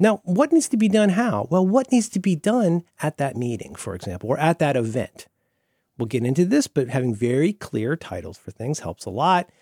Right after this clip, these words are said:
Having very specific time things associated with that. But how about this? As you look at your calendar for today, or as you look at your calendar for the week,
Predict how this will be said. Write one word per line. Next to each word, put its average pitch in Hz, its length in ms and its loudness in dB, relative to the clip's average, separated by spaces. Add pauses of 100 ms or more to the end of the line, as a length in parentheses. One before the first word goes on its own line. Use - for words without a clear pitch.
(140)
Having 120 280 -2
very 165 260 8
specific 190 540 4
time 147 320 2
things 120 260 -2
associated - 540 -4
with - 160 -14
that. - 240 -12 (280)
But 170 120 0
how 220 160 2
about 196 260 2
this? - 380 -2 (800)
As 165 180 2
you 185 80 4
look 196 140 4
at 214 80 -4
your 160 80 0
calendar 113 540 -6
for - 140 -10
today, - 420 -12
or 147 100 0
as 147 160 2
you 170 80 6
look 156 240 2
at - 80 -2
your 175 80 2
calendar 110 460 -6
for - 160 -4
the 113 80 -2
week, 226 460 -2